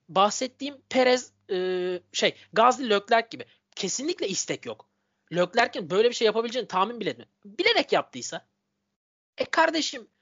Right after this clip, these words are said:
yarışı önünde bitirdi mi? Bitirdi Perez Leclerc'in. E bilerek yaptıysa ikisinde. Bilerek yani sen beni geçemezsin diyor abi adam. Ve sen futbolda bile ayağına bastın sarı kart, bir daha bastın sarı kart, güle güle diyorlar.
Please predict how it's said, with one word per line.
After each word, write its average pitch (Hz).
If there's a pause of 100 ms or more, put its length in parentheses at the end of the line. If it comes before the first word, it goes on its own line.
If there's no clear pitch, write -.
(380)
yarışı 285
önünde 262
bitirdi 247
mi? 247
Bitirdi 247
Perez 165
Leclerc'in. 127
E 208
bilerek 311
yaptıysa 214
ikisinde. 135 (1600)
Bilerek 359
yani 226
sen 311
beni 254
geçemezsin 277
diyor 175
abi 220
adam. 135 (260)
Ve 226
sen 294 (180)
futbolda 294
bile 226
ayağına 202
bastın 190
sarı 240
kart, 277
bir 277
daha 220
bastın 156
sarı 240
kart, 330
güle 269
güle 285
diyorlar. 120